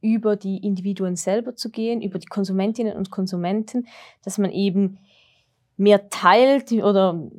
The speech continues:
das Geld dann im besten Fall eben nicht, ähm, über einen Rebound noch für andere Dinge ausgibt, dass man mehr... Ähm, zum Beispiel in solidarischer Landwirtschaft, lokale Produkte bezieht, Gemeinschaftsgärten betreibt?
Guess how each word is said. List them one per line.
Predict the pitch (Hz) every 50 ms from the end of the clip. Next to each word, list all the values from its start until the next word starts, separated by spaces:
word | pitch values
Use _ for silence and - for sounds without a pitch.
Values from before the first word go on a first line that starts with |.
| - - -
das | - 196 190 -
Geld | - 185 196 196 196
dann | 190 196
im | 151 180 196 -
besten | 202 208 202 - 247 233
Fall | - 190 185
eben | 190 180 190 208
nicht, | 226 240 262 - - -
ähm, | 208 214 220 208
über | 202 196 202
einen | 185 190 196 208
Rebound | 196 190 214 214 202 214 196 202 196 190
noch | 196 190 -
für | - 202 -
andere | 190 202 202 202
Dinge | 202 196 202 196 - 180
ausgibt, | 196 208 202 - - - 202 208 - 185
dass | 180 - -
man | 185 180 180
mehr... | 175 175 180 180 175 180 -
Ähm, | - 165 170 165 160 156 151 160 - _ _ _ _ _ _ _ _
zum | - 170
Beispiel | 165 180 170
in | 165
solidarischer | - 160 165 160 165 - 175 170 - 180
Landwirtschaft, | 196 214 220 208 214 208 214 - 208 202 196 - - -
lokale | 180 - - 190 170 175
Produkte | - - 208 - 240 220 - - - 220
bezieht, | - 214 202 - - - - 214 208 214 214 208 214 -
Gemeinschaftsgärten | - 160 180 202 226 226 226 208 - - - 196 196 190 202 196
betreibt? | 196 190 - - 190 175 185 190 196 190 -